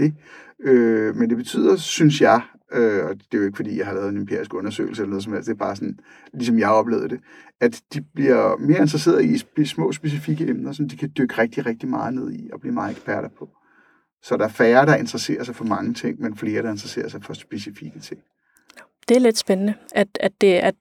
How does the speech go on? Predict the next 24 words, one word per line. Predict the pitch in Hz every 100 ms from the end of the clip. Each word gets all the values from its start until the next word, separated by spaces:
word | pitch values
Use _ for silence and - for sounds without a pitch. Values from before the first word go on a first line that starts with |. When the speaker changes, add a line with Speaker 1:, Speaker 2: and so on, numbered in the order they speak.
| _
Speaker 2:
men | 214 202
jeg | 190
kan |
jo | 196
godt | 208 -
se, | 226
at | - 202
nu | 208
kan | 214
man | 190
simpelthen | - 214 196
bare | 196 190 208 208 190
jo |
blive | 190 196 180
selverklæret | - 208 214 220 196 202
ekspert, | 185 - 196 208
fordi | - 208
man | 196 190
kan | -
bare | 185
opsøge | - 196 - 208 -
al | 196 -
den | 202 190
viden, | 190 202